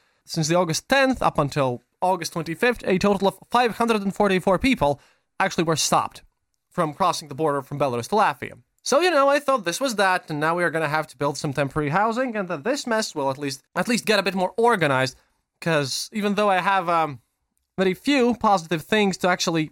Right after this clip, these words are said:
state about my own government, well, they're quite okay with, um, dealing with, you know, something that's been ordered to do to them by, uh, external sources.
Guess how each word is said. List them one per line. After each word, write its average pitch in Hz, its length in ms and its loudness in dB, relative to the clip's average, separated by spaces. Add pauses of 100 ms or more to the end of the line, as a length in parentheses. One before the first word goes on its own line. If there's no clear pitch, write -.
(100)
state 190 400 0
about 160 300 0
my 165 100 0
own 165 100 -2
government, 180 480 0 (220)
well, 240 180 2
they're 233 340 2 (360)
quite 240 260 4
okay 185 560 2 (360)
with, 175 440 0
um, 151 280 0 (260)
dealing 208 300 2
with, 190 160 0 (120)
you 196 80 0
know, 139 300 0
something 185 360 0
that's 156 120 -2
been 190 120 -2
ordered 175 480 2 (180)
to 143 100 -10
do 127 480 -6 (100)
to 123 100 -8
them 107 320 -4 (460)
by, 123 260 0
uh, 107 60 -2 (280)
external 175 460 2
sources. 127 580 -2